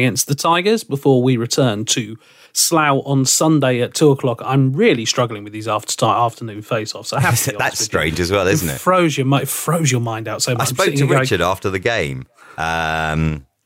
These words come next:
Speaker 2: as we were packing up. Richard had come down from his camera, uh, podium, Brown's balcony. And I said to him, I said, <laughs> "This is a bit weird, isn't it, Rich?" I said, "Here I am, like, packing up. You finish,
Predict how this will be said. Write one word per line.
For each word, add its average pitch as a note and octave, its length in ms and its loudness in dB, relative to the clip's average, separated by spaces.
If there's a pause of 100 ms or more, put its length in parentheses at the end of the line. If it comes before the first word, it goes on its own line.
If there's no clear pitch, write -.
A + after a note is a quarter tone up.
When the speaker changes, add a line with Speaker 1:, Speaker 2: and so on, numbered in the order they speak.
(180)
Speaker 2:
as G2 220 -4
we F#2 140 2
were E2 500 2
packing G2 320 -4
up. D#2+ 180 -4
Richard F2+ 300 -4
had D#2+ 140 -8
come E2+ 220 -2
down D#2+ 220 0
from D#2+ 160 0
his D#2 140 0
camera, D2+ 420 -2 (580)
uh, C#2+ 200 -2
podium, E2 540 2
Brown's F2 380 -2
balcony. C#2+ 520 -4 (680)
And D3+ 480 -2
I C3 100 0
said G3 240 2
to C3 100 4
him, A2+ 80 0
I A#2+ 60 4
said, - 240 0 (100)
<laughs> E3+ 100 -8
"This F#3+ 100 0
is F#3+ 60 0
a E3+ 60 -4
bit D#3+ 140 4
weird, F#3 260 4
isn't E3 180 0
it, G#2 80 0
Rich?" F#2 240 0
I G2+ 60 2
said, B2+ 180 0
"Here F3 240 4
I D#3 160 4
am, G#2 320 -2
like, A2 220 0
packing B2 340 0
up. A2 180 -2
You C3+ 160 0
finish, B2+ 360 0